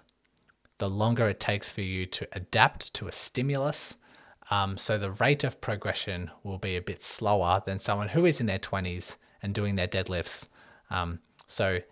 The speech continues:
how you progress the weight might be a little bit slower, but that's fine. Um, age, gender, uh, like someone who's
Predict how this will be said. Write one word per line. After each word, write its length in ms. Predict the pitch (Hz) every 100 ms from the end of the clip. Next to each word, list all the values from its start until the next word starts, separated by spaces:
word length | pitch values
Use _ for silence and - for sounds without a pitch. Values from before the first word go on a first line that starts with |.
| -
how 240 | - 123
you 180 | 120 110
progress 720 | - - 120 117 - 104 -
the 100 | -
weight 380 | 92 90 87 - -
might 200 | 90 90
be 120 | 92
a 80 | 90
little 160 | 87
bit 160 | 90 85
slower, 520 | - 101 110 85 101 - -
but 80 | 104
that's 200 | 98 -
fine. 340 | 78 90 117 - - - -
Um, 300 | 101 92 92 - -
age, 560 | 120 120 120 117 - - _ - - - 110
gender, 600 | 135 127 123 120 120 113 - -
uh, 440 | - 104 101 101 95 - - - _ -
like 200 | 101 -
someone 320 | - 117 113
who's 500 | 98 107 98 98 -